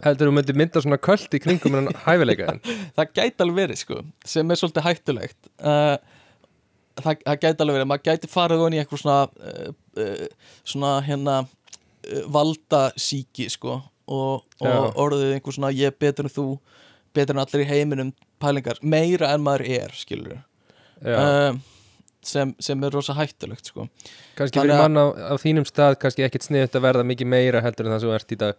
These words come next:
Speaker 2: Mhm, klálega, sko. Þannig að, í, í, já,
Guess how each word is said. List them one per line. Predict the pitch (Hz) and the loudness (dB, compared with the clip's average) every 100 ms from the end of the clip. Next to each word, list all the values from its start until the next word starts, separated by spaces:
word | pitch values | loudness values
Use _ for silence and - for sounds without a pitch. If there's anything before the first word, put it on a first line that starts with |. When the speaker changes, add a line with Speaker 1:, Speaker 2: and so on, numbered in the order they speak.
| - | -6
Speaker 2:
Mhm, | 160 180 135 131 - | -6 -4 -8 -10 -18
klálega, | - 139 160 143 | -4 -2 0 -2
sko. | - - - _ - - - _ _ _ | -4 -12 -16 _ -20 -20 -20 _ _ _
Þannig | 156 151 | 2 4
að, | 156 151 | 4 4
í, | - 139 | -2 -14
í, | - 151 - _ | -14 -16 -18 _
já, | 156 | 0